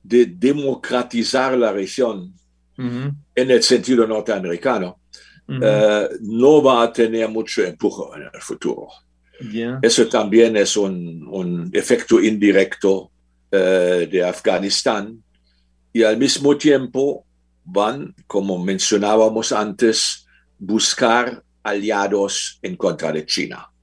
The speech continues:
Speaker 2: Ujú, ujú.
Speaker 1: Y en ese, en ese caso, ya yo creo la capacidad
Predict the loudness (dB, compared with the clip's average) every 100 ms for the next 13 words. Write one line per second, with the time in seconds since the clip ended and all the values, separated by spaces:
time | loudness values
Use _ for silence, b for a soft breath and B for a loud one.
0 | _ _ _ -14 -12 -10 -12 -14 _ _
1 | -18 -14 -2 2 4 4 4 4 2 2
2 | 2 0 0 0 0 -2 -4 -6 -8 -2
3 | 0 0 -2 -2 -2 0 2 4 4 0
4 | _ _ -10 -6 -4 -2 -2 -2 -2 -2
5 | 2 0 0